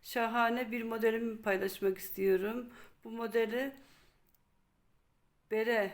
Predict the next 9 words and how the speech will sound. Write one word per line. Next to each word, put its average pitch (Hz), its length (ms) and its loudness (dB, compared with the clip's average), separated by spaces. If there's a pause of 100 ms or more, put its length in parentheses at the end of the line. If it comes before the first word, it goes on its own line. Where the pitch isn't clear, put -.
özellikle 214 680 0
berede 220 400 4
çok 240 280 -4
hoş 233 180 0
olacak. 190 680 0 (460)
Çok 254 260 -12
güzel 220 320 0
bir 214 120 -2
model. 185 380 2